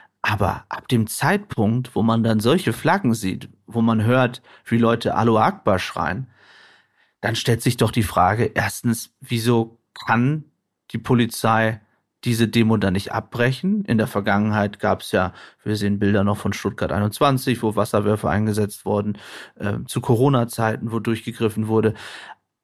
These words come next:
Also, warum ist das nicht möglich? Und wenn es nicht möglich ist, eine Demo zu unterbrechen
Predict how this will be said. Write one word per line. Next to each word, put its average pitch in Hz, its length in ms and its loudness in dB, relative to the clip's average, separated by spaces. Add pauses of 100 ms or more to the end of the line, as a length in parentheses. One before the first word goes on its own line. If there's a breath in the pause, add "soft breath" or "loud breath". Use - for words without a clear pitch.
(120)
Also, 123 480 2 (320)
warum 120 600 2
ist - 260 0
das 147 140 2
nicht 143 160 2
möglich? 151 580 0
Und 120 300 2
wenn 120 120 4
es 143 140 -2
nicht 120 120 0
möglich 135 360 0
ist, 101 200 -2
eine 110 160 0
Demo 113 220 2
zu 110 140 -2
unterbrechen 104 640 0